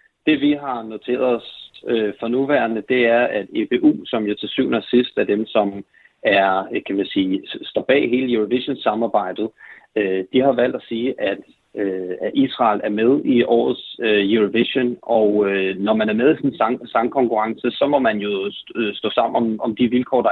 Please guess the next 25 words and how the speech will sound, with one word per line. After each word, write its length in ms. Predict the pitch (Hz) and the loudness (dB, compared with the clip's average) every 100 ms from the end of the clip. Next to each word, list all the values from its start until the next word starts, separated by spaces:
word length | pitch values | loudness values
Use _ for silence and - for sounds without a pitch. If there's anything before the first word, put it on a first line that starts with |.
| 98 | 4
er 80 | 117 | 2
i 140 | - | 0
den 280 | 110 117 117 | 0 -2 -2
sangkonkurrence. 720 | - 113 113 117 104 107 - 113 _ - - - | -4 -4 -2 -2 -2 -6 -10 -14 _ -20 -20 -6
Og 140 | 117 | -2
det 100 | 156 | 0
har 80 | 147 | 0
vi 180 | 127 113 | -2 -4
valgt 200 | 110 98 | -8 -10
at 100 | 107 | -8
gøre 240 | 101 110 | -4 0
også 180 | 107 107 110 | 0 0 -2
nu, 120 | 110 | -4
at 80 | 107 | -4
sige, 280 | - 107 107 | -6 -4 -2
jamen 200 | 98 95 | -4 0
det, 240 | 131 127 | 2 2
øh, 80 | 104 - - - - - | 0 -2 -14 -20 -20 0
det 100 | 160 | 2
har 80 | 135 | 2
vi 120 | 123 | 0
noteret 520 | 123 104 139 156 143 | -6 -6 -6 -2 0
os, 260 | 120 120 - | 0 -2 0
og, 420 | 117 110 107 104 | 2 2 2 2
øh, 160 | 101 | 0